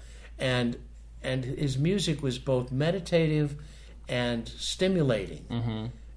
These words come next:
Speaker 1: at the same time.
Speaker 2: Yeah.
Speaker 1: And he represented, as the Beatles later espoused, he represented, uh, a blending of the East and the West, the cultures of the East and the West.
Speaker 2: Mm-hmm.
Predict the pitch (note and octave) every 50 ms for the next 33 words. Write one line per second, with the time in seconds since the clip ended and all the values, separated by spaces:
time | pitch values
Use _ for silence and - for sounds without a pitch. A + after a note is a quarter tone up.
0 | - - B2+ B2 B2+ B2 - - - C3+ B2+ B2+ B2+ B2 C3+ C#3+ C#3+ C3+ A#2 G2
1 | F2 F2+ F#2+ F#2+ E2+ F2 - C#3+ C#3 - - A#2 B2 B2 A#2 C3+ C3+ B2+ C#3+ D3+
2 | E3 D#3+ - D#3 C3 - E3 F3 F3+ F3 C#3+ A#2+ G#2 - - - - A#2 A#2 A2
3 | - - - - - D3+ E3 F#3+ G#3+ C4+ G#3 D3+ C#3 - C3+ C3+ C3 B2 A#2 A#2
4 | A2 G#2+ G#2 - - - - - - - - - - - - - - - C#3 B2
5 | - - - C#3 C3 D#3+ - - - - - - - - - - - - - -
6 | - - - - D3+ C#3+ D#3 D#3 D#3 D#3 E3 C3+ C#3 D3+ D3+ D3+ D3 C#3 C#3 -
7 | A#2 A#2 A2+ A2 G#2+ - - - - - - - - - - - - - - -
8 | - - - - - - - B2 C3 C3 D3 D#3 E3 F3 F3+ F3 F3+ F3+ E3+ D3+
9 | C3 B2+ - C#3+ C#3 D3 C#3+ D#3+ E3 - - - C#3+ C3 B2+ A#2+ A#2 A#2+ A#2 G2+
10 | - - - C3+ - - C3+ C3 B2+ B2+ C3+ A#2 A2+ A2+ G#2+ A2 A#2 A#2+ B2 -
11 | - A#2+ A2 A2 G#2+ F#2+ F#2 F#2 - - B2+ A#2 B2+ B2 C3 D#3